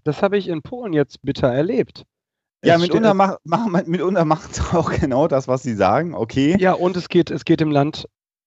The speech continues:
Speaker 1: je nachdem, wie drauf man guckt. Das ist, ich wollte eine Geschichte machen, äh, zwölf Monate, äh, Kaczynski, ne, zu Polen. Das war meine
Speaker 2: Ja.
Speaker 1: Geschichte, die ich im Kopf hatte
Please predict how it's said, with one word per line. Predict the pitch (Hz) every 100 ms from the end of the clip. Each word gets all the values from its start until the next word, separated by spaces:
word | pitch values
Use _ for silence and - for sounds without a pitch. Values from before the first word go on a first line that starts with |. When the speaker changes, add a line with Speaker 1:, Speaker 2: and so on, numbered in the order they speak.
| _
Speaker 1:
je | 143 139
nachdem, | 131 - 135 127
wie |
drauf | 120 120 117
man | 120
guckt. | 113 202 -
Das | -
ist, | 175 -
ich |
wollte | 185 196 190
eine | 156
Geschichte | 151 - 254 - 202
machen, | 190 190 185 - _ _ _ _ -
äh, | 160 147 147 147 151
zwölf | - 170 165 175
Monate, | 165 170 160 - 156 143 147 147
äh, |
Kaczynski, | - 160 156 127 - - 95 110
ne, | 185
zu | - 165
Polen. | - 123 110 117
Das | - 170
war |
meine | 156 110
Speaker 2:
Ja. | 110
Speaker 1:
Geschichte, | - 185 - -
die |
ich | 151
im | 143
Kopf | 214 -
hatte | 185 170 160